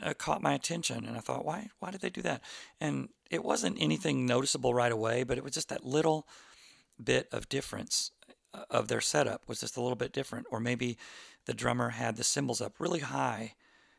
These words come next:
and I noticed that back in the day, we always would say, it seemed to me like drummers from New York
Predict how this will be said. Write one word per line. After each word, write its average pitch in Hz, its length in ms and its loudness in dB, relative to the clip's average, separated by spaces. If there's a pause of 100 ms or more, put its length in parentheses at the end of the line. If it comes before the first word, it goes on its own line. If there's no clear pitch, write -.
(100)
and 127 120 0
I 127 40 4
noticed 131 380 2
that 117 220 2 (140)
back 120 220 0
in 117 60 -2
the 117 80 -2
day, 120 240 2
we 123 160 2
always 120 320 2
would 113 140 -4
say, 113 320 2 (640)
it 123 120 -2
seemed 196 400 6
to 131 80 2
me 113 200 2
like 107 320 -4 (680)
drummers 147 340 4
from 131 160 2
New 123 80 2
York 117 640 4